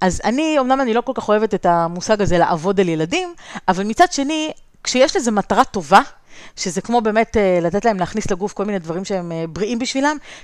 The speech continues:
כי בוא נודה על האמת, לשבת ולהסביר לילדה בת, אה, שנתיים ושמונה חודשים למה זה טוב לה לאכול פירות וירקות, אתה יכול לעשות את זה, אבל ההשלכות של זה לא יהיו מיידיות, אוקיי? היא לא תבין באותו רגע למה היא חייבת לאכול את זה,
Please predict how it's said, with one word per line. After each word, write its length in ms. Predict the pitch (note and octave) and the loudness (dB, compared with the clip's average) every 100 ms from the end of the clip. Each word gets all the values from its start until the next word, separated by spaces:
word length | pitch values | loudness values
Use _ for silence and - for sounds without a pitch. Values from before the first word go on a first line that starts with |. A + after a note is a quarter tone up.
| - | -4
כי 340 | B3+ B3 B3+ | 0 2 2
בוא 120 | B3 | 2
נודה 260 | C#4+ C4 A#3+ | 2 6 8
על 80 | A3 | 8
האמת, 320 | G3 F#3+ - | 6 0 -2
לשבת 260 | F3+ A#3+ B3+ | -2 -4 0
ולהסביר 400 | G#3+ F3+ G3 A#3 | 4 6 4 4
לילדה 340 | A3+ F#3 F#3+ | 4 4 4
בת, 280 | G#3 G#3+ - | 4 4 2
אה, 140 | G#3 F#3 | -2 -2
שנתיים 360 | G3 F3 G#3+ G3+ | -4 -2 0 0
ושמונה 260 | - F#3+ | -6 -6
חודשים 360 | G3+ F#3 - A3 - - | -6 -6 -6 -6 -8 0
למה 220 | G3 G#3 | 2 4
זה 100 | G#3+ | 2
טוב 200 | G3 A3+ | 2 2
לה 80 | A3 | 4
לאכול 240 | F#3+ F3+ G3+ | 4 2 -4
פירות 240 | G3+ G#3 | -4 -4
וירקות, 340 | G3+ G3+ A3 C#4 - | -2 -2 2 0 2
אתה 100 | A#3+ | 2
יכול 180 | B3 A#4+ | 4 4
לעשות 240 | C4 G3 | 2 0
את 80 | E3 | -2
זה, 120 | F3+ - - - - | 0 0 -4 -20 -2
אבל 240 | A3 G3+ A#3 | 0 4 4
ההשלכות 680 | G#3 A3+ A3+ A3+ C4+ - - | 6 6 6 2 -2 -4 -4
של 80 | |
זה 120 | C#4+ A#3+ | 2 4
לא 100 | C4 | 4
יהיו 100 | B3+ | 2
מיידיות, 580 | A3+ F#3 D3+ C#3+ - - | 0 0 -2 -8 -10 -12
אוקיי? 240 | C3 A#3+ | 0 2
היא 120 | A3+ | 2
לא 80 | A#3+ | 0
תבין 320 | C4 G#3+ A#3+ | 0 0 0
באותו 240 | G3 F#3+ G3+ | 0 0 0
רגע 180 | G3+ | 2
למה 160 | F#3 F#3 | 2 0
היא 80 | F#3 | -4
חייבת 280 | E3+ E3+ E3+ | -4 -4 -6
לאכול 260 | D3+ F3 | -6 -6
את 60 | |
זה, 80 | G#3 | -2